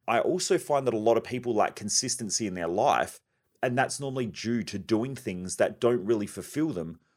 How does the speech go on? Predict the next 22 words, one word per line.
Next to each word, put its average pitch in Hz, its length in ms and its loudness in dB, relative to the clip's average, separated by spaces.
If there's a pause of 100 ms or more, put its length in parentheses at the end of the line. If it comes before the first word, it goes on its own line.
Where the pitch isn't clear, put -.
(240)
or 165 260 8
when 127 140 2
they 123 100 2
do 123 180 0
something 101 360 -4
that 71 120 -6
fulfills 165 460 -2
them, 113 140 -2
they 95 100 0
feel 113 200 -2
guilty 120 420 0
about 92 260 6
it - 180 2 (280)
because 123 360 -2
of 113 100 -6
the 120 100 2
implanted 92 500 -4
values 85 320 -2
of 101 80 4
others. 113 360 4 (520)
And 123 160 -2
so 123 360 4